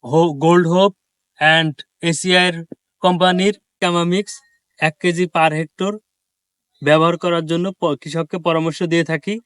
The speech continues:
এই, এইগুলা হচ্ছে কৃষক ব্যবহার করে অনেক ভালো ফল পাবে আগাম ধসা রোগের জন্য। আজকে ভিডিও এই পর্যন্তই শেষ।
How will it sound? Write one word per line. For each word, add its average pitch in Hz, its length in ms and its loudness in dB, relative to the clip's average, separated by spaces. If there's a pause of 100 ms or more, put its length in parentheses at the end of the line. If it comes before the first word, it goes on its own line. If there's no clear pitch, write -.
(400)
এই, 170 180 2 (140)
এইগুলা 180 500 2
হচ্ছে 175 360 -6 (560)
কৃষক 175 280 0 (240)
ব্যবহার 160 360 4
করে 190 260 0 (600)
অনেক 160 300 0
ভালো 143 280 0
ফল 180 220 2
পাবে 175 300 2 (380)
আগাম 156 280 2
ধসা 160 260 0
রোগের 160 320 0
জন্য। 120 260 -4 (1000)
আজকে - 400 -2
ভিডিও 175 300 0
এই 180 120 4
পর্যন্তই 180 440 0
শেষ। 214 220 2